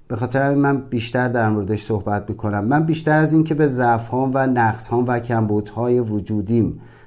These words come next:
و زندگیم توجه کنم، به داشته‌هام، حسن‌هام و قابلیت‌هام توجه می‌کنم. اه، برید نگاه کنید، ببینید که اصلاً ساختار ذهن، اه،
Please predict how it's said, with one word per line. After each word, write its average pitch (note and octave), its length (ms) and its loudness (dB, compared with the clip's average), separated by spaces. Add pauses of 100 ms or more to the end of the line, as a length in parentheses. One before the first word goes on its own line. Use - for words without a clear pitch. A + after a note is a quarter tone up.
(140)
و B2 160 2
زندگیم A#2+ 540 0
توجه G#2+ 440 -2
کنم، B2 320 -2
به C3 120 -2
داشته‌هام، A#2 720 -2
حسن‌هام A#2 560 0
و B2+ 100 0
قابلیت‌هام G2+ 720 -2
توجه G#2 400 -2
می‌کنم. F2+ 420 -4 (580)
اه، A2 260 4
برید C#3 360 2
نگاه C3 300 4
کنید، C#3+ 300 0
ببینید C#3 400 -2
که C#3+ 100 -2
اصلاً C#3 300 -2 (340)
ساختار A#2+ 880 2
ذهن، A#2+ 440 0 (640)
اه، F#2+ 420 -6